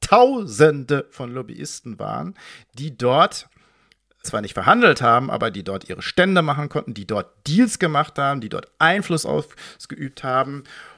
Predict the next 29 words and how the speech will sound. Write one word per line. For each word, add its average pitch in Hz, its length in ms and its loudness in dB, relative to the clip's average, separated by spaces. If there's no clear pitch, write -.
Und 131 160 -6
zwar 131 340 -4
auch 151 360 4
Lobbyisten 143 720 -4
mit, - 360 -10
und 120 140 -14
zwar 110 140 -6
die 95 80 -8
stark 123 560 -2
zunehmendste 175 580 -2
Zahl 139 500 0
aus 110 320 0
dem 143 160 -4
fossilen 175 540 4
Bereich - 420 -4
beispielsweise. - 800 -14
So, 90 240 -8
das - 160 -4
ist 196 180 -2
natürlich 175 380 2
auch 165 260 4
auf 139 280 0
der 131 260 4
cop - 380 -2
sechzehn. 147 1080 0
Das 175 220 4
ist 196 140 -2
jetzt 147 220 -4
eine 131 400 -4